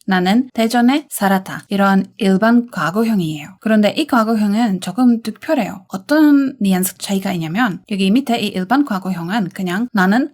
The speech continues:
살았다. 끝. 그런데 위에 있는 이 과거형은 나는 대전에서 살았는데 이제는 안 살아. 이 뉘앙스까지 추가돼 있어요. 그래서 예전에 그랬는데 이제는 안 그래. 이 뉘앙스를 가지는 그런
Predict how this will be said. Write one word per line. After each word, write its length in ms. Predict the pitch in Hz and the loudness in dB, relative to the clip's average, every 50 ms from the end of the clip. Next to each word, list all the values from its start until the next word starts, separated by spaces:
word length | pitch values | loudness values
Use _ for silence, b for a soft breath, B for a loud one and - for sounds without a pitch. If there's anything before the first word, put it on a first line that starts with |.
| _ - | _ -18
살았다. 640 | - - 202 190 180 165 - - - 151 160 - _ _ - | -12 -8 -6 -4 -4 -4 -6 -10 -14 -14 -14 -16 _ _ -6
끝. 340 | 240 185 - - - _ _ | -6 -6 -6 -8 -20 _ _
그런데 600 | - 214 214 208 202 196 190 180 175 165 - - - | -4 0 2 2 2 2 2 0 -2 -4 -10 -8 -4
위에 180 | 208 233 277 254 | -2 0 0 0
있는 340 | - 233 208 196 180 160 - | 0 0 0 0 -2 -2 -2
이 160 | 208 277 285 | -2 -2 -2
과거형은 760 | - - 185 165 - 175 170 165 156 165 185 220 208 170 160 - - | -2 -4 -6 -6 -6 -6 -8 -6 -6 -4 -4 -4 -4 -6 -6 -6 -2
나는 460 | 208 185 202 247 302 330 320 294 294 - | 0 2 4 4 4 4 2 0 -4 -8
대전에서 580 | - 175 165 170 165 262 285 311 330 302 - | -10 -8 -8 -6 -2 0 0 2 2 0 -2
살았는데 760 | 294 - - 190 170 156 156 160 160 165 220 254 220 170 - - | -4 -4 -4 -6 -4 -4 -4 -4 -4 -4 -2 -2 -4 -4 -6 -8
이제는 540 | - 180 165 180 - 233 285 330 349 349 311 | -8 -8 -6 -6 -2 0 2 2 2 2 0
안 240 | - 175 175 175 170 | 0 -2 -4 -4 -4
살아. 420 | - - - 311 294 190 131 - _ - | -4 -2 0 0 0 -2 -4 -10 _ -6
이 300 | - 226 240 269 285 285 | -2 0 2 4 4 4
뉘앙스까지 600 | 254 214 202 196 208 214 - - 190 180 170 156 | 4 4 4 4 2 0 0 -4 -8 -10 -10 -10
추가돼 340 | - - 185 202 190 - - | -10 -6 -4 -4 -4 -6 -8
있어요. 280 | - - - - - - - | -12 -14 -16 -16 -18 -14 -6
그래서 380 | - 190 190 190 - 160 175 170 | -4 -2 -2 -2 -4 -6 -6 -4
예전에 520 | 170 170 180 196 196 285 311 339 330 269 | -4 -4 -4 -4 -2 -2 0 2 0 0
그랬는데 560 | - - 147 151 160 165 160 170 233 277 285 - | -2 -4 -6 -6 -6 -6 -6 -6 -6 -8 -8 -6
이제는 560 | - 190 180 165 - 226 262 320 349 320 254 - | -6 -6 -6 -4 -2 0 2 2 2 0 -2 -4
안 260 | - 196 208 202 190 | -2 0 0 0 0
그래. 360 | - 294 277 220 175 156 - _ - | -2 -6 -8 -6 -8 -8 -10 _ -2
이 160 | 277 285 262 | 0 4 4
뉘앙스를 640 | 226 185 175 180 208 254 277 - 294 285 254 247 | 4 4 2 0 2 0 0 0 0 -2 -4 -4
가지는 540 | - 185 185 - 190 180 185 190 190 196 190 | -4 -8 -8 -8 -6 -4 -2 -2 -2 -4 -4
그런 260 | - 185 180 175 170 | -6 -8 -8 -8 -10